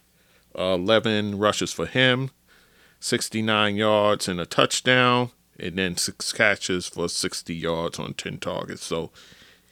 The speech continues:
you definitely take that, that's for sure. Um, definitely take that. But, uh, in terms of the pass game, Keenan Allen. There's a Keenan Allen sighting.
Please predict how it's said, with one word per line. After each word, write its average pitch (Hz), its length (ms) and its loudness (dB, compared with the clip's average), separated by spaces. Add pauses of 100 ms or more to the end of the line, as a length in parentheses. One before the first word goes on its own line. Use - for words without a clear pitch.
(100)
you 80 140 -10
definitely 165 360 -8
take 135 300 -4
that, 120 260 2
that's 110 220 0
for - 140 -8
sure. 82 420 -6 (1500)
Um, 85 600 -6 (520)
definitely 98 420 -2
take 98 260 -4
that. 85 380 -4 (640)
But, 80 320 -6
uh, 87 300 -4
in 87 100 -8
terms 113 540 -2
of 95 240 2
the 92 340 -4 (160)
pass 151 500 6
game, 156 520 2 (1120)
Keenan 160 380 8
Allen. 165 460 8 (400)
There's 110 200 2
a 110 60 -2
Keenan 147 420 4
Allen 139 440 4
sighting. - 520 -6